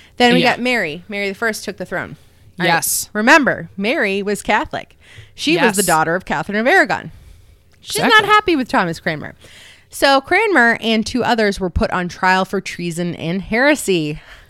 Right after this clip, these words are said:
Speaker 1: Everybody's
Speaker 2: Hmm.
Speaker 1: favorite, everybody's favorite catchphrase.
Speaker 2: <laughs>
Speaker 1: So he was in prison for over two years, and under pressure from church authorities, Cranmer made several recantations and apparently reconciled himself with the Catholic Church.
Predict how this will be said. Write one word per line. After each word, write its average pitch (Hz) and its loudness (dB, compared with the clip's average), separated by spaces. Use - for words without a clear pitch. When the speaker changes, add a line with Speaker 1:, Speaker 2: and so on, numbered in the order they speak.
Speaker 1:
Everybody's 185 4
Speaker 2:
Hmm. 143 -6
Speaker 1:
favorite, 233 0
everybody's 208 0
favorite 180 -6
catchphrase. 113 -2
Speaker 2:
<laughs> - -16
Speaker 1:
So 240 2
he 247 -2
was 240 -2
in 226 -2
prison 285 -2
for 294 0
over 220 -2
two 254 -8
years, 202 -2
and 180 -8
under 170 -6
pressure 226 -4
from 220 -6
church 180 -8
authorities, 226 0
Cranmer 190 0
made 170 -2
several 175 0
recantations 175 -2
and - -8
apparently 156 -4
reconciled 190 0
himself 165 -4
with 151 -6
the 151 -4
Catholic - -4
Church. - -10